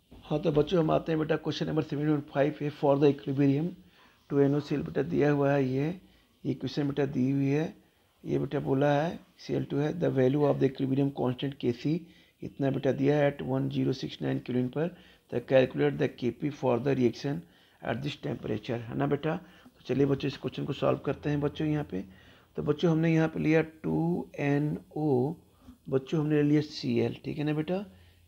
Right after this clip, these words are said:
ये ग्राम है। यहाँ बच्चों ये देखिए रिवर्सिबल रिएक्शन हो रहा है, अरे भाई जहाँ इक्विलिब्रियम होगा तो होगा ही, यहाँ पे टू एन ओ बच्चा,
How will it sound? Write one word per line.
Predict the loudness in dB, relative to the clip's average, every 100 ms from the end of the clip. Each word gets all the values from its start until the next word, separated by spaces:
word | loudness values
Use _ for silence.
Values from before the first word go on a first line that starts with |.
| -12
ये | -8 -6 -8
ग्राम | -10 -10 -10
है। | -12 -16 -20 _ -20 -20 _
यहाँ | -4 0 0
बच्चों | -2 -2 -2
ये | 0
देखिए | -2 -2 -2 0
रिवर्सिबल | 0 0 -2 -4 -4
रिएक्शन | -2 -4 -6 -6
हो | -4
रहा | -2 -4
है, | -6 -14 _ _ _ _ _ _
अरे | -4
भाई | -2 2
जहाँ | 2
इक्विलिब्रियम | 0 -2 -2 0 0
होगा | 0 -2 -2
तो | -2
होगा | -2 0
ही, | 0
यहाँ | -2 -2
पे | -6
टू | -6 -2
एन | 0
ओ | 0 -2
बच्चा, | -4 -4 -6